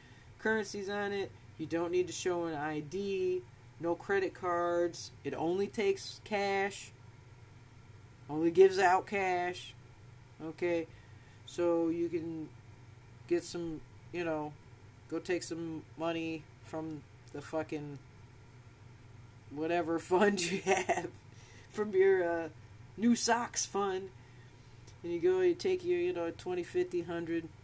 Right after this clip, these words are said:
five hundred, whatever. Take some bucks over to the coin flip A T M, put your money in there. It's gonna ask you for your wallet address. You have to have a wallet to send this money to.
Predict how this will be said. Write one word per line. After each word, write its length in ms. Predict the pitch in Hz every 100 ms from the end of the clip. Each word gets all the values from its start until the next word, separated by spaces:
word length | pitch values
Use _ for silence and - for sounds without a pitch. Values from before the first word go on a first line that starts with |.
| -
five 240 | - 165 160
hundred, 240 | 160 151
whatever. 360 | 160 160 143 139 -
Take 160 | 165
some 180 | - 170
bucks 320 | 160 196 185
over 220 | 185 180 165
to 80 |
the 60 | 160
coin 340 | - 202 196
flip 300 | 185 185 180 - - - - - -
A 140 | 175
T 220 | 180 185
M, 320 | 190 190 185 180 - - - - - -
put 200 | 175 -
your 80 |
money 300 | 175 202 214
in 140 | 196 196
there. 360 | 190 185 185 - - - - - - - -
It's 100 | 143
gonna 160 | 180 165
ask 240 | 165 160
you 40 | 156
for 140 | 165
your 140 | 156
wallet 360 | 156 175 196 185
address. 460 | 165 160 165 170 175
You 80 |
have 160 | 160 151
to 80 | 160
have 140 | 160
a 60 | 156
wallet 400 | 160 220 254 -
to 80 | 190
send 200 | 208 190
this 120 | 180
money 260 | 226 302 254
to. 320 | 214 202 196